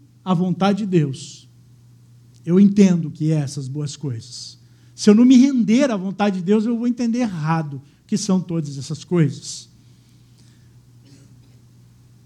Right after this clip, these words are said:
Por fim, como é que você tem lidado com a dor e o sofrimento?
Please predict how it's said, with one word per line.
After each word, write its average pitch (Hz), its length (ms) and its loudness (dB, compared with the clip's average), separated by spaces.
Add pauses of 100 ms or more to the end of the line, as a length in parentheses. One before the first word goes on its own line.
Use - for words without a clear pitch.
(1700)
Por 160 100 -2
fim, 240 440 6 (3750)
como 208 140 0
é 240 40 4
que 233 60 -4
você 247 100 -2
tem 220 140 2
lidado 170 440 2
com 160 100 -8
a 156 40 -2
dor 160 220 0
e 156 40 0
o 151 40 0
sofrimento? 143 720 -6